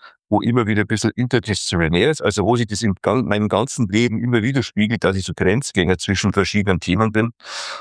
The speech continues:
und das immer ganz gut in Ergänzung zu dem, was ich politisch mache, eigentlich immer begriffen habe.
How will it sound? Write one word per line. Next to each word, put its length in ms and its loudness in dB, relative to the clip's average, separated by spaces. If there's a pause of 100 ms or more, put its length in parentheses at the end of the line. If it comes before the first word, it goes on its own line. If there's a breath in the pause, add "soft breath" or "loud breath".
(120 loud breath)
und 440 0 (360)
das 220 2
immer 280 0
ganz 260 0
gut 280 0
in 80 0
Ergänzung 500 0
zu 120 -4
dem, 280 2
was 160 0
ich 120 -4
politisch 420 0
mache, 240 2
eigentlich 200 0
immer 140 2
begriffen 440 -4
habe. 100 -2